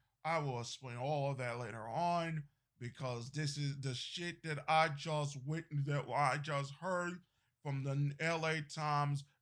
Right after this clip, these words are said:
is going to go off. You're gonna see the apocalypse version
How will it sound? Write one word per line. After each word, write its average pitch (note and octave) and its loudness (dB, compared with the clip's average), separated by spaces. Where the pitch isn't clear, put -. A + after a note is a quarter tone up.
is C#3 0
going D#3 0
to D3 0
go C#3+ 2
off. C#3 2
You're D#3 2
gonna D3+ 0
see D3+ -4
the D#3+ -2
apocalypse C#3+ 0
version C3+ -4